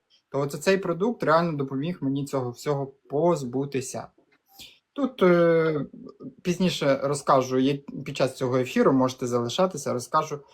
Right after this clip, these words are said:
що робить продукцію Fitline такою унікальною. І потім ще з Валюшею покажемо, як його вживати, ну, і так далі. А зараз хочу представити Валюшу. Валюша живе в Польщі, е, з України вона, переїхала в Польщу вже.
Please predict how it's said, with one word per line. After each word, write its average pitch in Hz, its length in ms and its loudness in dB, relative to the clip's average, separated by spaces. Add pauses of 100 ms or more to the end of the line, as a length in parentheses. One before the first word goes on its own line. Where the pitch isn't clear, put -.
(200)
що - 240 0
робить 143 360 2
продукцію 131 480 -4
Fitline 135 380 0
такою 127 400 -2
унікальною. 127 680 -2 (280)
І 277 100 -2
потім 202 360 2
ще 160 240 4
з 135 300 4
Валюшею 139 440 4
покажемо, 139 500 2
як 135 260 2
його 120 220 -2
вживати, 165 640 -2
ну, 202 200 -8
і - 40 -10
так 135 160 -6
далі. 117 260 -2 (320)
А 143 60 4
зараз 226 220 4
хочу 202 320 0
представити 170 600 0
Валюшу. 196 440 -4
Валюша 160 520 -2
живе 147 300 0
в 131 100 -6 (100)
Польщі, 240 520 -4 (420)
е, 131 240 2
з 131 80 -6
України 156 500 2
вона, 190 280 2
переїхала 135 480 -2
в 120 140 -6
Польщу 240 360 0
вже. 127 300 0